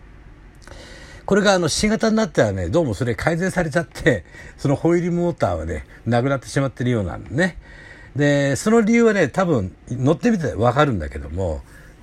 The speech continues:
通常にトロトロ走る分にはいいんだけど、やっぱりね、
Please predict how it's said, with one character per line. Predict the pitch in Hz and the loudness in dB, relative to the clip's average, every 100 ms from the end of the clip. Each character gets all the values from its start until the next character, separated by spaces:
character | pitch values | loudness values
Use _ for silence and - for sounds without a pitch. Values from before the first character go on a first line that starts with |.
| - | -20
通 | - 202 233 | -2 2 4
常 | 226 233 | 4 2
に | 214 | 0
ト | - 214 | -2 -4
ロ | |
ト | 180 202 | -2 -2
ロ | 131 | -2
走 | 127 - | -4 -2
る | 156 | 0
分 | 123 117 | 0 -2
に | 85 | -2
は | |
い | 82 | -4
い | |
ん | 110 | -4
だ | 90 73 | -4 -6
け | 65 | -8
ど、 | 85 82 - - - - | -6 -6 -8 -18 -12 -4
や | 110 | -2
っ | |
ぱ | - 208 | -2 -4
り | 147 | -2
ね、 | 85 71 | -4 -8